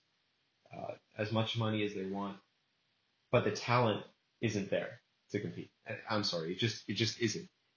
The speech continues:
I don't care what system they run. They're probably gonna have to switch between multiple systems. It's just, I don't wanna say it's hopeless for Qatar, but it's gonna be an absolute uphill battle at this World Cup.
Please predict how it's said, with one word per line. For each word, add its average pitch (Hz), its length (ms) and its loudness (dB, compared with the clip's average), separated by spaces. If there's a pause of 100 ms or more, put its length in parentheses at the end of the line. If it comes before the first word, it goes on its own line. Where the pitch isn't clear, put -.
(120)
I 117 80 10
don't 123 160 10
care 110 280 10
what 110 160 6
system 113 340 6
they 104 120 8
run. 104 480 4
They're 107 100 8
probably 117 240 8
gonna 98 120 2
have 101 160 -2
to - 60 -4
switch - 300 0
between 98 260 0
multiple 101 340 2
systems. 101 460 -2 (640)
It's 117 220 2
just, - 320 4 (1040)
I 113 60 4
don't 123 100 8
wanna 131 140 8
say 117 160 6
it's 98 120 2
hopeless 120 360 4
for 117 100 0
Qatar, 131 380 0 (420)
but 104 120 4
it's 95 160 0
gonna 95 180 2
be 98 140 6
an 92 160 0
absolute 101 640 4
uphill 107 400 6
battle 95 420 6
at 90 140 0
this - 180 -8
World 92 180 2
Cup. - 320 4